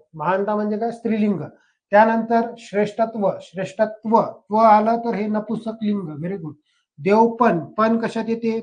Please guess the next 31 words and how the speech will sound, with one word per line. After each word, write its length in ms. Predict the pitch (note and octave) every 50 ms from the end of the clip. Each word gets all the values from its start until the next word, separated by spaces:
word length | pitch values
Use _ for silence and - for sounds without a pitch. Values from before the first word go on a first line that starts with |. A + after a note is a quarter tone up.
| - -
पण 160 | G#3+ G#3+ A3
बी 100 | G#3 A3+
नपुंसक 540 | A3+ A3+ A3 A3+ A#3 A3 F3 - A#3 A#3 -
लिंग 240 | A3 G#3+ G#3+ G#3+ G#3 G#3+ G#3
मध्ये 240 | G#3 G#3 F3+ E3 D#3+
येते, 200 | - - - - _ _ - - - _ D#3 C#3
देवपण. 380 | F3 G3 G3 F#3 - - C#3+ C3+ - _ _
ओके, 240 | D#3 D3+ - A3 A3+ A3+ - - _ _ _ _ _ _
शूरपणा, 540 | - - A3+ B3+ B3 A#3 - A#3 A3 F#3 D3 B2 - - _ _ -
पणा 200 | F#3+ G3+ G#3+ A3 -
कशात 220 | A3 F#3+ - A3 G#3+
येते 220 | A3 G#3+ A3+ A#3 A3
मग? 260 | A3 A3 A3+ A#3 A#3+ A#3+ - _ _ _ _ _ _ _ _ -
पुल्लिंगामध्ये. 640 | G3+ G3+ G3 G3+ G3+ G3 G3 G3 E3 D#3+ C#3 C#3+ C#3+
चला, 200 | - F#3+ E3 C#3
व्हेरी 240 | C#3 E3+ G3+ A#3 A#3+
गुड. 160 | A#3 A3+ A3
सर्वांनी 400 | - G#3 G3 G3+ A3 G#3+ A3+ A3
आन्सर 260 | A3+ A3 G#3+ G#3+ A3
बरोबर 320 | G3+ G#3 G#3+ G#3 A3 G#3
दिलं. 260 | G3 G#3 G#3 G#3 G#3+ A3 - _ _ _ _ _ _ _ _ -
ओके, 240 | F3+ F3 G3+ A#3 G#3+ E3+
गारवा 380 | F#3 E3+ F#3+ G3+ G#3+ A#3 A#3
सांगा 280 | - A3 G#3+ G#3+ G#3+ G3+
मग 160 | F#3+ F#3 F3+
मला. 160 | E3 D#3 C#3 A#2+ - _ _ _ _ _ _ _ _
चला, 120 | F#3+ F#3 E3
व्हेरी 240 | D3 F3+ G#3 A#3 B3
गुड, 160 | G#3+ B3 A#3+
व्हेरी 240 | G#3+ F3+ G3 G#3 A3+
गुड. 240 | G#3 A#3 B3 A#3 A#3+